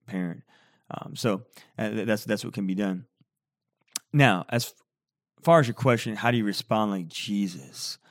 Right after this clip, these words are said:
I would propose you find out who the parents are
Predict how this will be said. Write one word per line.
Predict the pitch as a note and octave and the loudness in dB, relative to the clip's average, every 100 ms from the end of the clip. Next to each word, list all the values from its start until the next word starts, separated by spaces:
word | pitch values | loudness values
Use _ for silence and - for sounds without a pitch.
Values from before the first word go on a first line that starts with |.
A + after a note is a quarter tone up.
| - _ _ _ _ A#2 | -20 _ _ _ _ 4
I | F#3 | 6
would | G3+ | 6
propose | D3 - C3 B2+ C3 B2 - - _ _ _ _ | 2 2 4 4 2 -4 -8 -12 _ _ _ _
you | C3 | -4
find | A#2 C3 B2+ | 2 2 4
out | A#2+ | 0
who | |
the | G#2+ | -2
parents | A#2 A2+ A2 | 0 -2 0
are | A2+ D3+ D#3+ | 0 0 -4